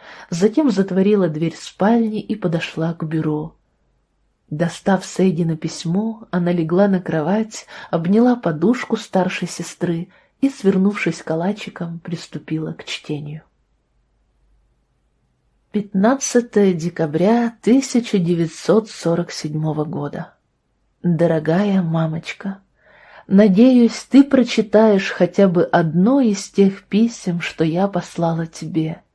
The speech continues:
На носу Рождество, и миллингеровские ребятишки счастливы.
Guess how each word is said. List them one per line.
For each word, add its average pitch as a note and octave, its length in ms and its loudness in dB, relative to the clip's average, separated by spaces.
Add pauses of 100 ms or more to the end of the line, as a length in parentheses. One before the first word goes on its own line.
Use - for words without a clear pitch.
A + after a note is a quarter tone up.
(840)
На G3+ 220 8
носу A#3 400 4
Рождество, F#3 1000 -2 (600)
и A3+ 120 4
миллингеровские G3 1000 4
ребятишки G3 640 2
счастливы. - 840 -8